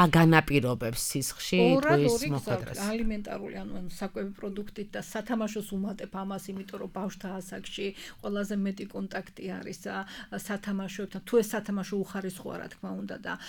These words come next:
Speaker 2: ა, ს-, შეღებილია ისეთი საღებავით, რომლის შემცველობაში არის ტყვია, შესაბამისად ხდება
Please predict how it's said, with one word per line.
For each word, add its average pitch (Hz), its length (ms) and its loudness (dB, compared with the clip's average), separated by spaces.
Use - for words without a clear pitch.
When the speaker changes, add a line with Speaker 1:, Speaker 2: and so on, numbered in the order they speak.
Speaker 2:
ა, - 120 -10
ს-, 208 540 0
შეღებილია 202 640 -4
ისეთი 202 280 -8
საღებავით, 190 540 -8
რომლის 202 380 0
შემცველობაში 185 720 -8
არის 175 280 -10
ტყვია, 196 480 -6
შესაბამისად 220 840 -6
ხდება 208 440 -8